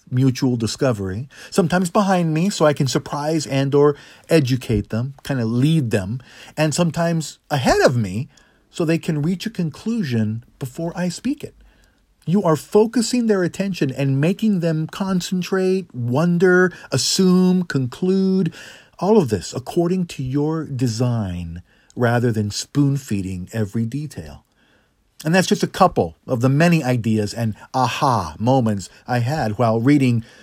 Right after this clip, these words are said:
nay, experiencing <laughs> this book.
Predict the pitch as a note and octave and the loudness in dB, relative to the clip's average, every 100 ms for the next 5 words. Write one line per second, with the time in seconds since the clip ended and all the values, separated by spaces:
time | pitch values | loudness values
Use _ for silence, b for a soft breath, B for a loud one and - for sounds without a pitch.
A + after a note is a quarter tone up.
0 | B B - G#2+ A#2+ C#3+ F3 E3+ _ - | B B -6 -2 -2 -2 -6 -8 _ -10
1 | C#3 - - - _ - G#3 C#3 G#2 E2+ | -8 -8 -12 -14 _ 2 4 4 2 -4
2 | E2 D2 D2 - - B2 F3+ A#2+ A2+ A2 | -10 -14 -18 -6 -2 -2 -4 -8 -4 -4
3 | G2+ G#2 F#2+ E2+ - | -4 -6 -8 -10 -20